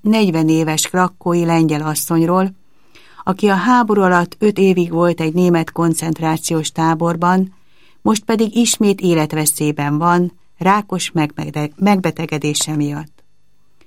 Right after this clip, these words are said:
Könyörög Istenhez, hogy a boldogságos Szűz Mária közben járására mutassa meg irgalmát ennek az asszonynak és a családjának.”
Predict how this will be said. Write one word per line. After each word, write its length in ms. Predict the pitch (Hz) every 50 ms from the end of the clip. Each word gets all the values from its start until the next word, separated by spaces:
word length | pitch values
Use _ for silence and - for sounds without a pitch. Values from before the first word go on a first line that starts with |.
| - - - -
Könyörög 440 | - - 185 175 170 160 156 147 147
Istenhez, 840 | - 180 180 - - 202 190 190 185 185 190 190 196 - - - _ _ - - - - -
hogy 140 | - 160 165
a 80 | 160
boldogságos 840 | 160 175 185 185 185 165 170 165 - - - 160 160 151 147 147 147
Szűz 320 | - - - 185 190 190 185
Mária 420 | 185 180 175 175 175 175 165 165
közben 460 | 170 - 170 170 165 165 165 165 170
járására 880 | 165 170 165 170 165 165 170 170 - - 175 165 165 170 170 170 180 185 - - - - - _ - -
mutassa 500 | - 254 254 247 180 175 170 - - 175
meg 220 | 165 160 156 156 -
irgalmát 600 | 190 190 185 185 185 170 165 160 156 151 156 -
ennek 340 | - 156 151 151 151 147 -
az 120 | 143 143
asszonynak 640 | - 170 185 185 - - 196 185 185 185 180 170 -
és 200 | 190 185 - -
a 80 | 175 165
családjának.” 1000 | - - 151 147 147 139 143 143 - 151 147 143 147 147 143 151 151 - -